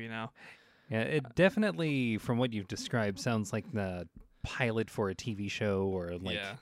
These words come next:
Speaker 2: the prologue to a movie.
Speaker 1: Yeah, Slots, Slots seems like a story that'll be better once it's in a collected volume.
Speaker 2: Yeah.
Speaker 1: More so than as an individual comic book, 'cause it seems like there's just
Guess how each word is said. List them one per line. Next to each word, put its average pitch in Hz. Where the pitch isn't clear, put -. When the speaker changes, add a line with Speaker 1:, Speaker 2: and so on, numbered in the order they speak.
Speaker 2:
the 95
prologue 104
to 101
a 90
movie. 92
Speaker 1:
Yeah, -
Slots, 180
Slots 190
seems 165
like 139
a 113
story 135
that'll 123
be 113
better 131
once 123
it's 120
in 120
a 113
collected 110
volume. 101
Speaker 2:
Yeah. 98
Speaker 1:
More 113
so 110
than 104
as 110
an 107
individual 107
comic 113
book, 113
'cause -
it -
seems 143
like 117
there's 117
just -